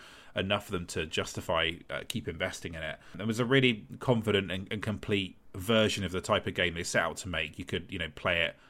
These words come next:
uh, like, in an action way. You could play it stealthily, and it would respect your choices. And it was, it was,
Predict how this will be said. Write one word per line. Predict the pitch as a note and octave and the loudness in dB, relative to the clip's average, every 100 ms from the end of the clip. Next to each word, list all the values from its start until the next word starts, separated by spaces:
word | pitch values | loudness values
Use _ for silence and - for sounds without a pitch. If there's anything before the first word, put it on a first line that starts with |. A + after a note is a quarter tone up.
| - | -8
uh, | C#2+ D2+ | -8 -6
like, | C#2 D#2+ | -8 -8
in | E2 | -8
an | D2+ | -2
action | F#2 F2 - F#2 | -2 -2 -4 -4
way. | F2 E2+ | 0 0
You | E2 | -2
could | - - | -8 -6
play | F2+ D#2+ | -2 -2
it | - | -4
stealthily, | - A#2+ A2 G2+ F2+ F2 | 2 2 2 0 0 0
and | E2+ | -2
it | |
would | D#2 | -6
respect | F#2 - - B2 - | -6 -2 2 2 0
your | F#2+ | -4
choices. | - E2+ E2+ - E2 - - - - - | -2 -4 -6 -6 -8 -8 -12 -18 -20 -6
And | E2+ E2 | -4 -2
it | F2 | -4
was, | D#2+ F2+ - | -4 -6 -2
it | B2 | -2
was, | C3+ C#3 | -2 -4